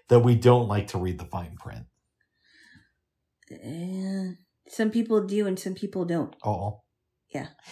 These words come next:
Speaker 1: You sound like you don't want to talk about this.
Speaker 2: No, I don't.
Speaker 1: Okay. Well, may I ask you why not?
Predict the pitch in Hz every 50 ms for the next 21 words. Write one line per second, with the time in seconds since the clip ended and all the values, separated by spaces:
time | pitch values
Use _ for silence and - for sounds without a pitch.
0 | - 87 - 120 117 110 123 110 101 104 101 87 92 98 98 90 - - 127 117
1 | 101 - 113 95 101 98 - 95 87 - - - - 90 - - - - 190 180
2 | 156 143 160 170 151 131 - - - - - 120 120 117 - 113 113 123 123 127
3 | 117 - - - - 120 127 131 127 120 117 113 117 - 120 110 107 107 98 95
4 | - - -